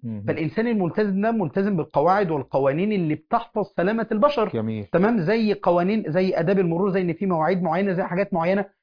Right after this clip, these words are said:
Speaker 2: حفظ العهود، يا أيها الذين آمنوا أوفوا بالعقود. يعني إيه ده؟
Speaker 1: صحيح.
Speaker 2: مش العقود دي معاملات.
Speaker 1: صحيح.
Speaker 2: إيه، هل كلها أوفوا بالصلوات بس؟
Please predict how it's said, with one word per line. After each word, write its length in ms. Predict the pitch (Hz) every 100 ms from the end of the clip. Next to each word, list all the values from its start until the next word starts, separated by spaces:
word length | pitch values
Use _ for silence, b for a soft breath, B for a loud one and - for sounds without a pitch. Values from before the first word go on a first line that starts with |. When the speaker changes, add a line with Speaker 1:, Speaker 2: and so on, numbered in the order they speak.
| _
Speaker 2:
حفظ 360 | - 220 180 165
العهود، 640 | 180 156 160 170 220 170
يا 200 | 160 180
أيها 120 | 196
الذين 120 | 190 190
آمنوا 200 | 190 190
أوفوا 280 | 220 -
بالعقود. 460 | 147 139 131 180 -
يعني 160 | 139 143 -
إيه 200 | 151 135
ده؟ 160 | 147 262
Speaker 1:
صحيح. 200 | 107 104 -
Speaker 2:
مش 240 | 147 -
العقود 360 | 160 156 240 185
دي 140 | 226
معاملات. 540 | 175 160 165 190 190 _ _ _
Speaker 1:
صحيح. 160 | 113 113
Speaker 2:
إيه، 300 | 165 156 151 175
هل 60 |
كلها 280 | 190 190 196
أوفوا 220 | 196 -
بالصلوات 380 | 175 - 160 185
بس؟ 260 | 180 214